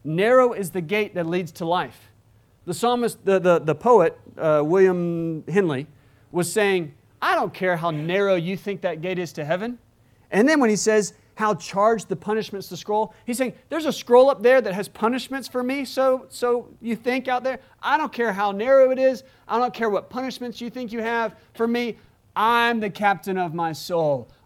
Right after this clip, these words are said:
I'm the master of my own fate." He is, he is looking at God and saying, "I got it." It's a dangerous,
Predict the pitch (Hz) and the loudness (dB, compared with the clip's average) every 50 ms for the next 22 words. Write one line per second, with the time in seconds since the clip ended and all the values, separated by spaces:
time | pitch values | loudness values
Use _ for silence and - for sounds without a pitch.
0 | _ _ 190 220 226 220 214 214 208 196 185 180 175 175 170 170 160 - - 175 | _ _ 0 2 2 2 2 0 -2 -4 -4 -4 -2 -2 -2 -2 -4 -6 -8 -6
1 | 170 165 151 143 151 147 143 139 135 123 117 113 - 147 131 - - _ - _ | -4 -4 -4 -4 -4 -4 -4 -6 -6 -8 -10 -10 -10 -10 -10 -10 -12 _ -20 _
2 | _ _ _ _ _ _ _ _ _ _ _ _ _ _ _ - 247 262 233 175 | _ _ _ _ _ _ _ _ _ _ _ _ _ _ _ -4 -2 0 0 -2
3 | 139 - - _ _ _ - 226 247 220 185 156 147 - _ _ _ _ _ _ | -4 -10 -18 _ _ _ -6 -4 -2 -2 -4 -6 -10 -16 _ _ _ _ _ _
4 | _ _ _ - - 202 208 - 208 196 175 165 185 180 170 156 135 127 113 110 | _ _ _ -2 0 0 2 2 -2 -2 -2 -2 0 0 2 0 0 -2 -6 -10
5 | - 143 143 135 127 117 107 - _ _ _ _ _ _ _ _ _ _ _ _ | -10 -8 -8 -8 -8 -10 -12 -16 _ _ _ _ _ _ _ _ _ _ _ _
6 | _ _ - - 160 139 131 127 127 - _ _ _ _ _ _ _ 139 160 160 | _ _ -10 -6 -6 -4 -4 -6 -8 -12 _ _ _ _ _ _ _ -4 -4 -4
7 | 147 123 95 - - _ _ _ _ _ - _ _ _ _ _ _ _ _ _ | -4 -6 -8 -12 -18 _ _ _ _ _ -20 _ _ _ _ _ _ _ _ _
8 | _ _ _ _ _ _ _ _ _ _ - 147 143 156 147 151 143 143 151 143 | _ _ _ _ _ _ _ _ _ _ -12 -6 -4 -4 -2 -2 -4 -4 -6 -6
9 | 139 - - - - - | -8 -12 -16 -20 -20 -20